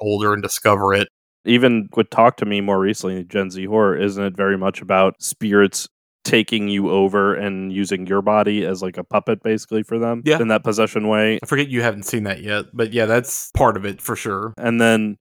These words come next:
Speaker 2: especially on TikTok, I've been starting to, like, dig into Gen Z analog horror, and a lot of it is really interesting, weird, creepy shit.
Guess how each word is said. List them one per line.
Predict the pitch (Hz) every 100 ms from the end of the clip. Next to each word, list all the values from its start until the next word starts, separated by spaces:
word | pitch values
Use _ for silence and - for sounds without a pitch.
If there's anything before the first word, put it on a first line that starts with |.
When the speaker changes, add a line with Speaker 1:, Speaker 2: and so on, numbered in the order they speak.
| -
Speaker 2:
especially | - 147 - 147
on | 110
TikTok, | - 127 123 113
I've | 107 101
been | 120
starting | 123 - 123 120
to, | 107
like, | 104 98
dig | 104 107 104
into | 107 101 107
Gen | 95 110 104
Z | 98 107 95
analog | 98 98 98 98
horror, | 95 98 107 135 - _ _ -
and | 110 104 104 101 -
a |
lot | 92 101 123 123
of | 110
it |
is | 101 98
really | 98 110 107 107 101 - -
interesting, | 113 - - - 113 101 101 92
weird, | 101 104 104 104 95
creepy | - 110 98 104 95
shit. | - 107 104